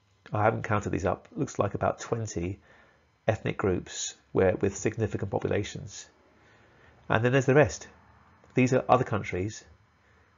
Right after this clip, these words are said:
Uh, so really you can see that London is a very, very globalized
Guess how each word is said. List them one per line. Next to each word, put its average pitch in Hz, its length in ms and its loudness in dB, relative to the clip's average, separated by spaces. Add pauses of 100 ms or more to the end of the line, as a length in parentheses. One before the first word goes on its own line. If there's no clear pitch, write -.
(140)
Uh, 110 280 -4 (120)
so - 180 2
really 127 240 4
you 98 80 0
can 110 120 -4
see 107 100 -6
that 101 140 -4
London 95 420 -4 (640)
is 95 400 -4 (180)
a 92 200 0
very, 120 440 2
very 104 460 0 (480)
globalized 95 880 2